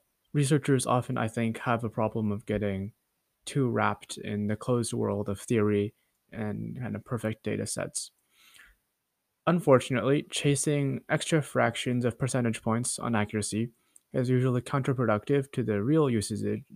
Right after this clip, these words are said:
u-, usages of image processing, which is in the real world. When algorithms and methods are designed with,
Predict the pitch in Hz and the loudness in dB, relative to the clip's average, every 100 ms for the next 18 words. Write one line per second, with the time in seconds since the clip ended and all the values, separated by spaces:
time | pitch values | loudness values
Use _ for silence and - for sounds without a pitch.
0 | - - 143 135 151 151 135 113 110 113 | -16 0 2 2 4 4 4 0 2 2
1 | 104 64 135 123 113 - 98 110 - 107 | 0 -2 0 0 0 -2 -2 -4 -8 -8
2 | - - - _ - 113 110 104 123 117 | -10 -16 -20 _ -4 -2 -2 -2 -2 0
3 | 117 117 104 110 - - _ _ _ _ | 2 2 0 -2 -6 -12 _ _ _ _
4 | _ _ _ _ _ - _ _ _ _ | _ _ _ _ _ -20 _ _ _ _
5 | 160 190 143 139 131 123 117 113 110 113 | 4 6 6 6 6 4 2 2 2 4
6 | 107 110 110 - 113 110 110 107 113 107 | 4 2 -2 -2 0 0 0 0 0 -2
7 | - | -6